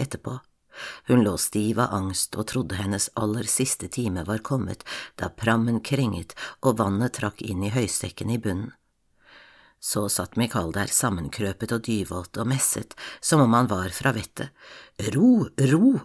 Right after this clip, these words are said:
ro, ro!» Vinden grep seilet og bulte det ut.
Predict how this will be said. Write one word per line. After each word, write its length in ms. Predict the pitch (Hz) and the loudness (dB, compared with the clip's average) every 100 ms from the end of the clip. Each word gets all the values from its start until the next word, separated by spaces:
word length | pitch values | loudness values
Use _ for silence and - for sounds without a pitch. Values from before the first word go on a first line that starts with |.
| - | -2
ro, 360 | 135 131 131 202 220 185 _ - 156 143 | 2 4 6 6 4 0 _ -2 4 6
ro!» 200 | 165 233 214 - - _ _ _ _ _ _ _ _ _ _ _ _ _ _ | 6 4 2 -2 -12 _ _ _ _ _ _ _ _ _ _ _ _ _ _
Vinden 380 | - 113 82 95 | -6 -4 -4 -4
grep 320 | 101 95 87 | -4 -6 -4
seilet 400 | - - 87 82 | -2 -2 -4 -6
og 80 | 104 | -4
bulte 320 | 123 104 - | -2 -2 -4
det 140 | 87 - | -8 -8
ut. 320 | 92 - - | -10 -14 -18